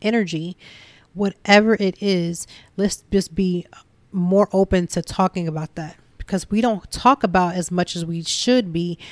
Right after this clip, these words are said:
about trying to accomplish the things in between that you can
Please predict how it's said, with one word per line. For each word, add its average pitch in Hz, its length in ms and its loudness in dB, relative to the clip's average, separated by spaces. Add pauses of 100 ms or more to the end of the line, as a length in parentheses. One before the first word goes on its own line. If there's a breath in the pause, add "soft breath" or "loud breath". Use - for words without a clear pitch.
(220 loud breath)
about 170 300 0
trying 208 240 0
to 185 120 -4
accomplish 196 560 -4
the 170 140 -8
things 233 640 -4 (380 loud breath)
in 202 120 0
between 226 480 -2
that 180 200 -4
you 190 120 -6
can 175 360 -6